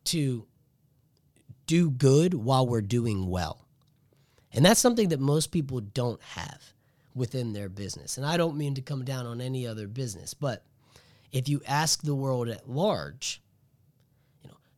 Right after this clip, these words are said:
compared to, say, a mechanic or an oil change, the value that we have on our consumers' lives is so much more substantial. But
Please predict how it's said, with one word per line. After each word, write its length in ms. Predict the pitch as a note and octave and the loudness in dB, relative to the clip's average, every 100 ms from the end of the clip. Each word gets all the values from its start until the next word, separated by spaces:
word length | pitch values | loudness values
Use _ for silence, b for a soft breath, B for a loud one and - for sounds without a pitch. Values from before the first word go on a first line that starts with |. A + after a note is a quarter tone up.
| - | -4
compared 480 | C#3+ C3+ D#3 D3 | -4 0 0 0
to, 280 | - D3 B2+ | 0 0 0
say, 380 | A#2 C3+ B2+ A#2+ - | 0 -2 -2 -4 -2
a 80 | |
mechanic 680 | B2+ A#2 - D3 F3 B2 - - | -2 -2 -4 -2 -2 -2 -6 -12
or 220 | A2+ G2+ | -8 -8
an 160 | F#2+ A2 C3 | -8 -8 0
oil 300 | D#3+ F#3 A#2 | 2 2 -2
change, 500 | - F2 G2+ - - b b b b | -6 -6 -8 -10 -14 b b b b
the 160 | D#3+ D#3 | 0 2
value 800 | C3 A#2 C3 D3+ G#3+ C3 E2 D#2 _ _ - | 0 -2 -2 2 0 0 -4 -12 _ _ -8
that 140 | B2+ | -4
we 200 | C3+ G#3+ | -2 0
have 500 | F#3+ F#3 D#3 C3+ C3 - _ _ _ _ _ _ _ | 0 -2 0 0 -4 -8 _ _ _ _ _ _ _
on 120 | C3+ | -6
our 120 | C#3 C#3 | -4 -4
consumers' 640 | A#2+ G2 - F3 C#3 A2 | -6 -4 -2 -2 -4 -6
lives 440 | A#2+ A#2+ A#2 G2 | -6 -6 -6 -6
is 80 | G2 | -4
so 400 | - - B3 D4+ | -4 -4 -4 -2
much 340 | G3 F#2 E2 - | -2 -2 -6 -6
more 180 | B2 | -4
substantial. 840 | G#2 - - - - A3+ A3+ - - _ _ _ _ _ _ _ _ _ _ _ _ - | -4 -4 -2 -4 -2 -6 -4 -6 -8 _ _ _ _ _ _ _ _ _ _ _ _ -2
But 260 | E3+ D#3+ | 0 0